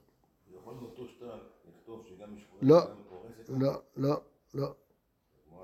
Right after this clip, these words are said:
Speaker 1: לא אומר?
Speaker 2: לא, הוא לא יכול. הכוונה היא שהוא שחרר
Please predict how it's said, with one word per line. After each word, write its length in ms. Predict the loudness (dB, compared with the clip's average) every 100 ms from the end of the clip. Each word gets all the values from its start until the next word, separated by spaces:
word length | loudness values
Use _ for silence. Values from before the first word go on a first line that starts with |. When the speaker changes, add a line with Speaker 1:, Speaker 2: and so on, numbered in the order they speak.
| -18
Speaker 1:
לא 40 |
אומר? 520 | -18 -18 -12 -2 6 8
Speaker 2:
לא, 140 | 6
הוא 100 | 4
לא 80 | 10
יכול. 340 | 10 10 2 -8 _ -10
הכוונה 540 | -4 2 4 10 12
היא 220 | 12 10
שהוא 260 | 8 8 8
שחרר 440 | 6 4 6 6